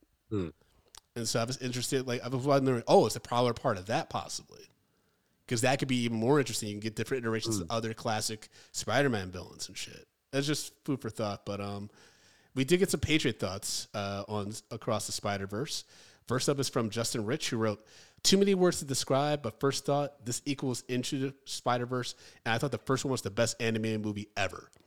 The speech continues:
Speaker 2: Double X L popcorn, and watching again this weekend."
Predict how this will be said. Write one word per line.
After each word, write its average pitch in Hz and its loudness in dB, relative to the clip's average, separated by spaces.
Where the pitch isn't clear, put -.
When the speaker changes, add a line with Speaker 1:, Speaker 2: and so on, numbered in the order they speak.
Speaker 2:
Double 143 4
X 143 0
L 131 2
popcorn, 117 0
and 104 0
watching 123 0
again 117 -2
this 107 -4
weekend." 95 -10